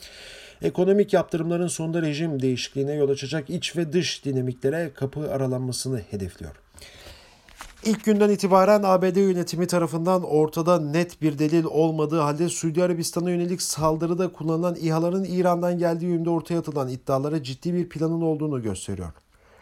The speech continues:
İlk gün temkinli açıklamalar yapmaya yeğleyen Suudi rejimi ve diğer ülkeler de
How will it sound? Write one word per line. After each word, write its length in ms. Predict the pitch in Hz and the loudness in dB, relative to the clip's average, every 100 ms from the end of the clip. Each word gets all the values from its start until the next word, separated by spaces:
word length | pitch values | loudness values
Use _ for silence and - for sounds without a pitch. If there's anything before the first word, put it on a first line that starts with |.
| _ - | _ -8
İlk 180 | 180 | -4
gün 140 | 208 190 | 0 0
temkinli 440 | 185 175 165 180 | 0 -4 -2 -2
açıklamalar 520 | 175 - 160 156 170 | -2 -2 -2 0 0
yapmaya 420 | 165 151 151 156 156 | 0 -2 -2 0 0
yeğleyen 400 | 139 117 110 98 | -2 -2 -4 -4
Suudi 400 | - 120 120 139 | -6 -6 -4 -2
rejimi 360 | 131 131 147 | -2 -4 -4
ve 140 | 139 123 | -4 -2
diğer 200 | 139 139 | -2 -2
ülkeler 460 | 135 151 165 170 | -4 -2 -2 -2
de 120 | 175 | -2